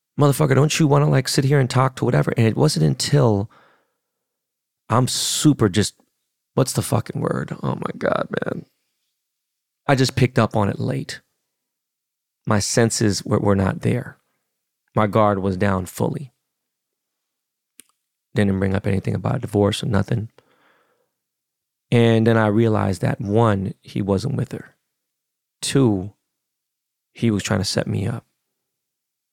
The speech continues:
Now, I'll tell you how it went. I began to ask her what she did for a living.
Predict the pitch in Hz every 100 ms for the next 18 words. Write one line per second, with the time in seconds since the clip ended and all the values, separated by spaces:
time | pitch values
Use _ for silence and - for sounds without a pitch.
0 | _ _ _ _ 104 98 98 _ _ _
1 | _ _ _ _ _ _ _ _ _ _
2 | _ _ _ _ _ _ _ _ _ _
3 | 117 120 - 113 98 101 120 127 - _
4 | _ _ _ _ _ _ _ _ _ _
5 | _ _ - 104 110 117 110 104 - 101
6 | 98 101 117 107 107 113 117 120 117